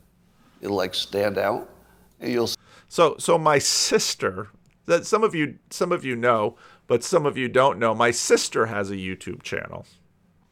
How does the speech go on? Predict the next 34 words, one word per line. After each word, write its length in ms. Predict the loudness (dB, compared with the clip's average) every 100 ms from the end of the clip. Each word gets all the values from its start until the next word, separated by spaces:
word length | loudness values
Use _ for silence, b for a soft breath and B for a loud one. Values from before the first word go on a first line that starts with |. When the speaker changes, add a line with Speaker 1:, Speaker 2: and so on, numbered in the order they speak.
| _ _ b b b 0
Speaker 2:
Now, 280 | 2 2 -4 _ _ _ _ _ _
there's 220 | -8 -6 4
no 180 | 6
A 160 | 10 10
I 220 | 10 8
involved 500 | 6 8 8 8 8
in 140 | 4 6
my 200 | 4 4
sister. 460 | 2 0 2 2
My 160 | 4 2
sister 520 | 2 -4 -2 2 4
is 140 | 2
my 160 | 2 0
real 280 | 0 0 -2
sister. 460 | -2 -6 -2 -2
She's 460 | -2 -6 -10 -10 -14 b b b
two 120 | -6
years 260 | 0 2 4
older 280 | 4 4 2
than 160 | 4
I 180 | 6 6
am. 340 | 6 6 4 -2 b b b
Uh, 160 | -6 -4
some 220 | -2 -2
of 100 | -2
you 160 | -2 -4
noted 480 | 2 4 6 6 4
that, 340 | 4 4 2 _ -8
you 120 | -4
know, 100 | -2
if 140 | -4
you 100 | -6
take 340 | -8 -2 -2 0
away, 360 | -2 2 0